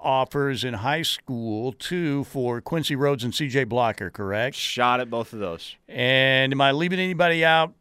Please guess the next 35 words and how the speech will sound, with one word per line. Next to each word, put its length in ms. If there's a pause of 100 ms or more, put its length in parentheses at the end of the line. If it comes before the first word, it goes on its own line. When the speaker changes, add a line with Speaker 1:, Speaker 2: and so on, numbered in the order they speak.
(140)
Speaker 1:
Any 180
portal 300
people? 340
The 100
portal 400
people, 720
the 140
portal 400
people. 640
But 200
Speaker 2:
No, 60
I 160
mean, 120
if 100
you'd 100
taken 300
off 140
the 80
guy 200
that 100
was 160
already 320
committed, 520
you'd 300
be 300
fourteen 500
for 120
fourteen 600
with 60
guys 200
Speaker 1:
Braylon 120
Speaker 2:
that 80
are 40
Speaker 1:
Presley. 540
Speaker 2:
just 100